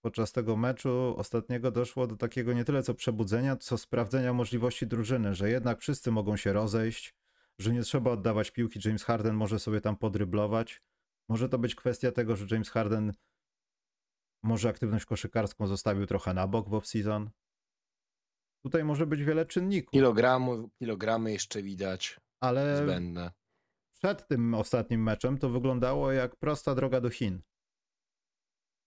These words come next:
Speaker 1: Dopiero teraz nastąpiło przebudzenie, więc ja nie wiem, czy może to śmieszkowanie to, czy on nam jakiegoś psikusa nie zrobi, ten brodaty, mały.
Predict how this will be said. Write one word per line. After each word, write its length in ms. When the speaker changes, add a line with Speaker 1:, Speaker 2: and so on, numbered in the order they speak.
Speaker 1:
Dopiero 320
teraz 280
nastąpiło 460
przebudzenie, 580
więc 180
ja 100
nie 140
wiem, 180
czy 120
może 260
to 100
śmieszkowanie 720
to, 400
czy 120
on 100
nam 120
jakiegoś 280
psikusa 500
nie 140
zrobi, 380
ten 220
brodaty, 500
mały. 400